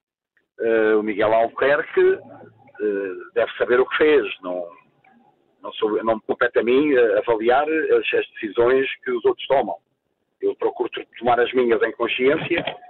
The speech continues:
e foi isso que nós fizemos. Na noite eleitoral, eu fui contactado pelo presidente Miguel Albuquerque,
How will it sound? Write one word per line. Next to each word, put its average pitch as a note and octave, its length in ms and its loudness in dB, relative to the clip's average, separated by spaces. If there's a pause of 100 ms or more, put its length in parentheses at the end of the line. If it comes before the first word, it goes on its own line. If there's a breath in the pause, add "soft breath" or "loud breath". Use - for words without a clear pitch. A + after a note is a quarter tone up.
(340)
e - 80 -14
foi C#3+ 160 2
isso D3 100 -10
que - 40 -16
nós C#3+ 160 2
fizemos. G#2 520 -2
Na A2+ 120 0
noite C3+ 300 2
eleitoral, B2+ 560 4 (480)
eu F#2+ 160 -2
fui C#3+ 140 2
contactado A#2 640 0
pelo G#2 400 0
presidente G#2+ 460 -4
Miguel G2+ 220 2
Albuquerque, D#3 560 0